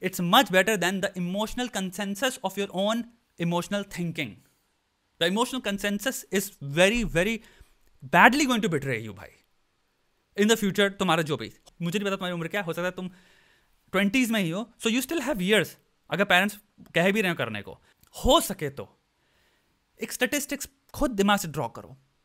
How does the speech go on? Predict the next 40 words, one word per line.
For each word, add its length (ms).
सौ 300
लोग 200
जिनको 200
मैं 80
जानता 200
हूँ 120
तीस 320
में, 220
उनकी 280
ज़िंदगी 480
का 80
क्या 200
हाल 280
है। 220
एक 140
और 140
मैं 120
लास्ट 280
चीज़ 220
बोलना 180
चाहूँगा, 340
लाइफ 300
में 80
हमारे 300
देश 480
में 120
specifically 560
एक 120
चीज़ 180
होती 220
है, 120
शादी 400
को 340
बड़ा 160
जोक 400
की 60
तरह 140
लिया 160
जाता 220
है 180